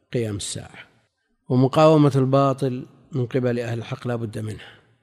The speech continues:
وإنكار المنكر فرض على الأمة، وإذا أعلن بالمنكر لا بد أن ينك-، يكون إنكاره أعلم منه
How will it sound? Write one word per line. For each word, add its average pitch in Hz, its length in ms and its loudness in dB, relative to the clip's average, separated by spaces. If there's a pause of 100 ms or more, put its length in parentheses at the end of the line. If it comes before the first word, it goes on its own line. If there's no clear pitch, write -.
(360)
وإنكار 151 580 6
المنكر 151 680 6 (120)
فرض 139 520 -2
على 127 200 -4
الأمة، 113 460 -8 (1500)
وإذا 135 460 -2
أعلن 135 400 2
بالمنكر 127 520 2
لا 127 120 2
بد 123 200 -2
أن 120 180 -2
ينك-، 120 300 -2
يكون 127 420 0
إنكاره 120 520 -4
أعلم 113 300 -4
منه 113 300 -4